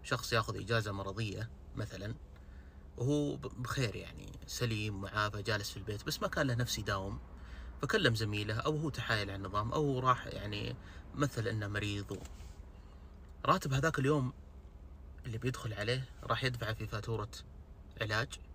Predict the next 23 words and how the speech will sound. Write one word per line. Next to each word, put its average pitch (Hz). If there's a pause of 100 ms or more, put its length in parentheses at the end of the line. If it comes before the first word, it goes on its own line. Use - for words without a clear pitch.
(280)
أو 110
فاتورة 104
مخالفة، 131 (600)
أو 117
بأي 117
شكل 110
من 101
الأشكال، 95 (180)
راح 113
يرجع 117
عليه 120
بالهم، 107 (640)
بالغم. 104 (1400)
في 131
ناس 165
في 147
حياتهم 131
عسر 131
ويقول: 120
"أنا 170
ما 160
سويت 160
شيء". 170